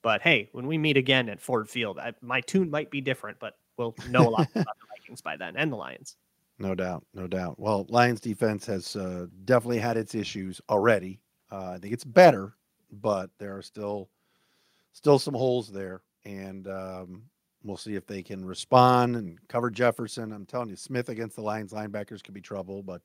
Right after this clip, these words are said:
Speaker 2: uh, Luke, always a pleasure, my man. Great to, uh, great to chat.
Speaker 1: Yeah, always love chatting with you. Thanks for coming on the, uh, Minnesota football party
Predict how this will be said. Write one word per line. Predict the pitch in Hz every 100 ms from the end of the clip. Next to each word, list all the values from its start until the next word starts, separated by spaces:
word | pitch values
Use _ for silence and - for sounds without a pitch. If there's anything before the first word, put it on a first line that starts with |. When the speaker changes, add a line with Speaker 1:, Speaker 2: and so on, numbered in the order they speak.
| -
Speaker 2:
uh, | 90 87 _ _ _ _ _ _ _
Luke, | 135 139
always | 131 135 110
a |
pleasure, | - 135 113
my | 101 101
man. | 107 107
Great | 113 113
to, | 107 107
uh, | 104
great | 101 110
to | 107
chat. | - 113 104 _ _ _ _ _ _ _ -
Speaker 1:
Yeah, | 190 247 117
always | 143 170 165
love | 180
chatting | - 190 190
with | 196 226
you. |
Thanks | 214 202
for | 202
coming | 214 196
on | 196 196
the, | 202 190
uh, | 185
Minnesota | 196 202 214 175
football | 240 - 139
party | - 127 117